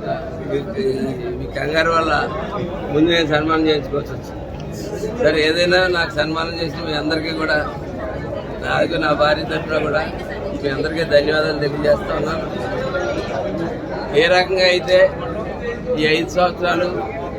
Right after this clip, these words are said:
పోరాడి మనం ఇవాళ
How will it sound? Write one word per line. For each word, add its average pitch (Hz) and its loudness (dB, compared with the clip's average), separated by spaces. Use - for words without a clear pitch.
పోరాడి 180 6
మనం 156 2
ఇవాళ 156 4